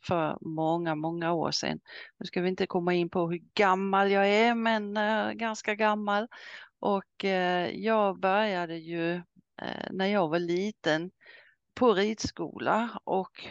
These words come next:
bland annat så var jag mycket hos, eh, några bönder också som hade hästar i lantbruk och, eh, till att köra med och köra i skogen och så vidare.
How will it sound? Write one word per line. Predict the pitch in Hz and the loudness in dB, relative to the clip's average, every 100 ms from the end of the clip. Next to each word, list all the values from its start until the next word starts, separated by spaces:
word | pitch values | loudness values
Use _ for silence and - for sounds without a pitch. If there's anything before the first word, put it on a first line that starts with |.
| - - | -14 -4
bland | 196 196 | -2 0
annat | 202 196 170 | 0 0 -4
så | - 196 | -4 -4
var | 196 175 | 0 -2
jag | 175 | -2
mycket | 190 - 185 | -6 -6 -4
hos, | 175 165 165 - | -2 -2 -2 -2
eh, | 175 170 165 165 165 170 180 | -2 0 -2 -2 -6 -10 -16
några | - 190 180 185 | -10 -4 -2 -2
bönder | 175 214 320 339 330 233 | 2 4 4 2 2 4
också | 202 - - 185 190 - - - - | 2 -2 -2 0 0 -6 -20 -20 -20
som | - 214 | -6 -2
hade | 202 202 196 | 0 2 2
hästar | 196 196 - - - - | 2 2 0 -2 0 -2
i | 175 175 | -2 -2
lantbruk | 165 165 170 160 135 151 - - | 0 -2 -2 -2 -2 -6 -12 -10
och, | - 151 151 _ - | -6 -6 -6 _ -8
eh, | 143 - 151 151 151 _ _ _ | -6 -4 -4 -4 -10 _ _ _
till | - 156 151 | -6 -4 -4
att | 151 | -6
köra | - 170 175 160 151 | -2 0 0 -2 -4
med | 156 156 151 | -4 -4 -4
och | - 156 | -4 -4
köra | 175 160 165 | -2 0 -2
i | |
skogen | - - 240 202 190 185 170 | -2 0 2 2 0 -2 -4
och | - - | -10 -16
så | - 156 | -10 -6
vidare. | 160 170 - - | -4 -2 -2 -2